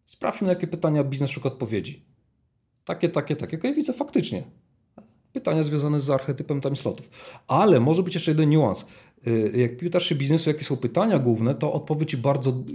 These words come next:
takim grubym, dużym pytaniem. No, ja, my się zastanawiamy, panie Sławku, jak tutaj więcej zarabiać? <laughs> No to nie ma archetypu do tego, jak więcej zarabiać,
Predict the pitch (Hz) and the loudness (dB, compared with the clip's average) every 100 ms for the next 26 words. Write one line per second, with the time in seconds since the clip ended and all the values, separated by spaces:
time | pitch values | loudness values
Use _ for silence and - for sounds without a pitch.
0 | 131 131 127 113 120 160 135 127 131 123 | -6 -2 -2 0 4 6 6 2 2 0
1 | 120 110 92 98 - - - - 247 285 | -2 -6 -8 -10 -14 -18 -12 -2 2 4
2 | 254 233 190 202 220 226 233 220 196 202 | 4 2 0 0 2 2 0 0 2 2
3 | 208 208 185 196 196 190 185 190 - _ | 2 0 0 0 2 2 2 0 -10 _
4 | - 170 226 - 226 220 202 175 220 220 | -4 -4 -4 -8 -6 2 4 4 2 4
5 | 214 175 185 240 190 - - - _ _ | 2 4 2 2 -2 -6 -10 -20 _ _
6 | _ _ _ _ _ _ - 131 123 131 | _ _ _ _ _ _ -8 -6 -6 -8
7 | - - - 180 143 - 131 135 170 180 | -14 -16 -14 -12 -10 -8 -2 6 8 8
8 | 143 143 127 135 127 120 120 120 117 120 | 8 6 2 2 0 0 0 0 0 -2
9 | 120 113 107 104 123 170 | -2 -2 -2 2 2 0